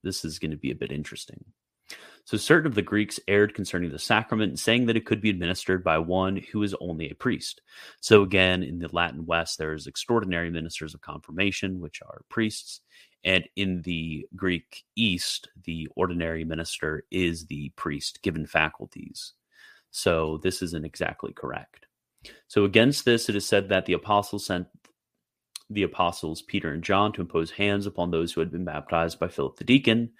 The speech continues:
and they received the Holy Spirit. Now the bishops of the church are in the place of the apostles,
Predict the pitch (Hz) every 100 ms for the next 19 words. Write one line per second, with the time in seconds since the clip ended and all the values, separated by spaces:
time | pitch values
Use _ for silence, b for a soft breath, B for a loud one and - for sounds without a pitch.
0 | B B B 95 92 90 90 85 85 82
1 | 85 - 80 71 80 87 85 113 113 -
2 | - - 98 95 - 82 78 - 120 123
3 | 95 92 80 98 95 - 95 92